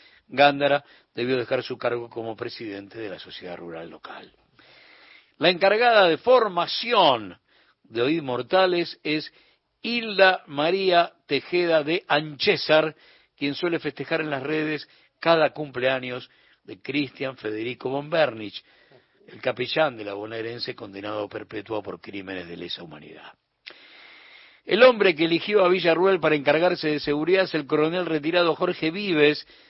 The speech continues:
especialista en inteligencia que durante el gobierno de Cambiemos fue director de investigaciones de la aduana. Justo, mirá qué casualidad,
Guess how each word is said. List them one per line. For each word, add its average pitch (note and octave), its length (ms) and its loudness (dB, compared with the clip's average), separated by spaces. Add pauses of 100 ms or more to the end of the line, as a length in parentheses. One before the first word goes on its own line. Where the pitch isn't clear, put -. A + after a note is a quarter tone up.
(220)
especialista D#3+ 560 -4
en D#3+ 60 -6
inteligencia C#3 640 -4
que F2+ 80 -12
durante F2 320 -6
el C#3+ 60 0
gobierno F3+ 340 4
de F#3 80 0
Cambiemos F#3 640 2 (540)
fue C#3 200 4
director D#3+ 440 2
de E3+ 60 -2
investigaciones D#3 640 -4
de D3 80 -4
la E3+ 100 4
aduana. G#3+ 480 4
Justo, E3 720 -8
mirá F3 400 -10
qué F3+ 120 -20
casualidad, E3+ 680 0